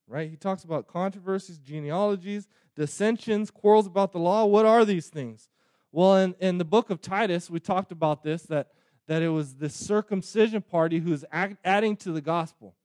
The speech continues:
They're, they're changing the gospel, right? They're, they're saying that to follow Jesus, you need to become a Jew, get circumcised. They're making all these people jump through all these hoops, where the gospel is, no, you're saved by grace through faith in Jesus.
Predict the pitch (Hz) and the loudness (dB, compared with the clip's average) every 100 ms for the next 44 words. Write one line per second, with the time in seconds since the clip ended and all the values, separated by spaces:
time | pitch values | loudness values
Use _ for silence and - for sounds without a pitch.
0 | _ _ _ _ 120 151 131 _ 131 127 | _ _ _ _ -6 -4 -6 _ -12 -10
1 | - 254 180 131 120 123 120 117 120 113 | -6 -6 -6 -12 -14 -10 -10 -10 -16 -8
2 | 160 170 165 - _ - 170 - 202 196 | -8 -4 -8 -8 _ -4 -4 -2 -2 0
3 | 185 160 - _ _ _ - 175 208 220 | 2 0 -4 _ _ _ -8 -2 4 6
4 | 254 254 165 214 269 185 185 180 170 185 | 6 4 2 -2 -2 0 0 0 -4 -2
5 | 196 196 196 170 - _ 139 165 208 214 | -2 -2 0 0 -4 _ -10 -6 0 0
6 | 196 160 190 185 170 175 196 - 202 190 | 0 -4 0 0 0 0 0 -2 -2 -2
7 | 180 185 175 170 156 - _ - 208 214 | -8 -2 -2 0 -4 -8 _ 0 0 2
8 | 214 202 233 240 - 247 196 180 147 196 | 4 6 4 2 -4 -4 -2 -2 0 -2
9 | 196 180 175 196 202 202 - 220 156 _ | -2 0 2 2 0 -6 -4 -4 -4 _
10 | - _ _ _ _ 160 175 156 165 233 | -20 _ _ _ _ -6 -4 -4 -4 -6
11 | - 165 147 139 _ _ _ - 214 165 | -4 -4 -4 -6 _ _ _ -10 -6 -6
12 | 165 196 196 160 139 127 160 208 180 - | -6 -6 -6 -4 -8 -10 -14 -10 -10 -10
13 | - 151 - 175 214 208 - 147 131 165 | -12 -12 -10 -6 -2 -2 -4 -14 -10 -8
14 | 226 156 107 _ _ | -6 -8 -16 _ _